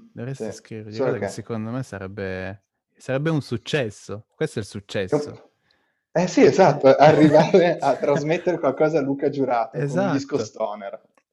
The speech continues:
Speaker 1: Cioè, ti immagini che Luca Giurato non sa cosa sia lo stoner? Cioè, non, non, non, non è, non c'è modo per cui Luca Giurato sappia,
Speaker 2: No.
Speaker 1: conosca,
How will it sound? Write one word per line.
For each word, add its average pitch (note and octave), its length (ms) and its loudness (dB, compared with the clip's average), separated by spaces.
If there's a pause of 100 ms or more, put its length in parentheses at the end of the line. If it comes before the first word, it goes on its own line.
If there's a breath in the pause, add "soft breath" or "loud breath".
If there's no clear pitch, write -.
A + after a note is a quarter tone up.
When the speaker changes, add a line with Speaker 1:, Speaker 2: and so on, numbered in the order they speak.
(400)
Speaker 1:
Cioè, B2 260 -4
ti - 100 -10
immagini C#3 480 -2
che B2+ 260 -4
Luca C#3+ 280 -4
Giurato E3 340 -4
non A#2 160 -10
sa C#3+ 200 -8
cosa B2 280 -8
sia A#2 280 -8
lo G#2+ 80 -12
stoner? G#2 600 -14 (420)
Cioè, B2 120 -6
non, A#2+ 200 -2
non, B2+ 280 -4
non, B2 220 -8
non B2 240 -4
è, B2+ 40 -2
non B2 220 0
c'è B2 180 -4
modo G#2+ 440 -2
per G2 200 -10
cui F#2+ 380 -8
Luca G2+ 200 -12
Giurato G#2 260 -10
sappia, G2+ 440 -12 (300)
Speaker 2:
No. G#2 160 -20
Speaker 1:
conosca, G2 1120 -8